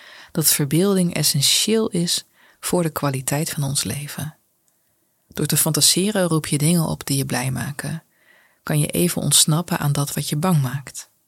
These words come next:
En dat is ook in dit vers aan de hand.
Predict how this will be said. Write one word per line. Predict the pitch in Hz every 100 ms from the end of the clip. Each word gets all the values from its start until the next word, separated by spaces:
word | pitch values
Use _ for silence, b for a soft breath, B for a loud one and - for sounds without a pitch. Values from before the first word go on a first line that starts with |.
| _
En | 165 165 165
dat | 170 196
is | 196 -
ook | 208 -
in | 156
dit | 175 -
vers | - 160 156 160
aan | 139
de | 135
hand. | 120 131 143